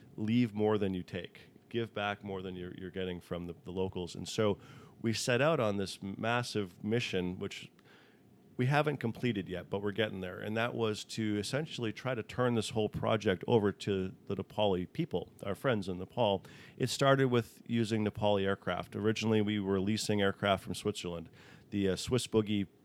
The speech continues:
uh, P C six, beautiful aircraft, um, red, yellow, and it's got the Breitling logo underneath it. That was from our first year, but we had to pay to ferry it in from Switzerland, and that was an incredible cost of getting a P C six ferried from Switzerland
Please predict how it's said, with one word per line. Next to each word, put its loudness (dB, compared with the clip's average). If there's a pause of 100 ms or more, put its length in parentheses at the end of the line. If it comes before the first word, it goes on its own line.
uh, 0
P -2
C -6
six, -2 (100)
beautiful 2
aircraft, -2
um, -6 (1040)
red, 4
yellow, 4
and 2
it's -4
got -4
the -8
Breitling -2
logo 2
underneath 0
it. -4
That 0
was -4
from -6
our 0
first -6
year, 2 (280)
but 4
we 6
had 6
to 0
pay 8
to 2
ferry 2
it -2
in 0
from -10
Switzerland, -6
and -8
that -4
was -6
an -4
incredible -2
cost -4
of -8
getting -2
a -8
P -6
C -6
six 0
ferried 0
from -6
Switzerland -4